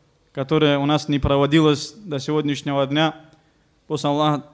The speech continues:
даст тауфик и барака нашим братьям, которым пришла эта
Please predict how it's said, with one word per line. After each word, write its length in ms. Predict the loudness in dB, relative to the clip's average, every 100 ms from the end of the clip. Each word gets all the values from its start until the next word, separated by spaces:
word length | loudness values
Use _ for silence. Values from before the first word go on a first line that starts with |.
| _ _
даст 340 | 0 0 0
тауфик 480 | -2 -2 0 -2 -4 -8
и 100 | 0
барака 600 | 6 6 6 2 -2 -4 -16 _ _
нашим 260 | -6 -4 0
братьям, 400 | 0 0 -2 -4
которым 360 | -4 -2 0
пришла 360 | -2 -6 0 0
эта 300 | 2 -2 -4